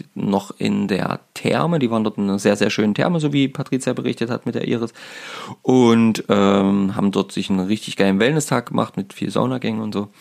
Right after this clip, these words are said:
Also auch sehr, sehr schön. Ja, und wir haben dann das so ein bisschen ausgewertet und ich war dann einfach total platt. Also ich war richtig, richtig platt.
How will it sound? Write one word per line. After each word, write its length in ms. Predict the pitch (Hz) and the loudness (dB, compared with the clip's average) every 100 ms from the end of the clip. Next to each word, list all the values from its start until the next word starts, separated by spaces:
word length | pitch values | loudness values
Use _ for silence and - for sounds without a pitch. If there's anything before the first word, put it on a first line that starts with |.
| - - | -20 -16
Also 240 | - 98 - | -10 -6 0
auch 160 | - | -2
sehr, 180 | 143 135 | 2 0
sehr 200 | 123 117 | 2 -2
schön. 300 | - 113 113 - - - - - - - - - | 0 0 0 -4 -16 -20 -20 -20 -20 -20 -8 2
Ja, 180 | 110 - - _ _ _ _ _ | 2 2 -8 _ _ _ _ _
und 460 | 104 101 98 95 - _ - | 2 4 4 0 -10 _ -18
wir 360 | - 82 104 110 | -12 -2 2 4
haben 380 | 117 120 110 110 | 4 4 2 2
dann 160 | 110 | 2
das 100 | 104 | 2
so 60 | 104 | 0
ein 40 | |
bisschen 140 | 98 - | 0 0
ausgewertet 580 | 90 - 95 90 107 - | 0 0 0 0 -2 -2
und 160 | - | -2
ich 60 | - | 0
war 140 | 95 | 0
dann 120 | - | 0
einfach 260 | - 95 - | 0 -2 -4
total 540 | - - - 98 113 123 _ _ | -8 -6 -2 -2 -4 -8 _ _
platt. 400 | 110 90 - - - | 0 0 -4 -18 -12
Also 180 | - - | -8 -6
ich 100 | - | -4
war 140 | 92 - | -6 -4
richtig, 500 | 123 127 - 123 123 | -2 -2 -2 -6 -2
richtig 420 | 107 98 107 101 - _ _ | -4 -2 -2 -4 -8 _ _
platt. 360 | - 82 - - | -10 -6 -6 -10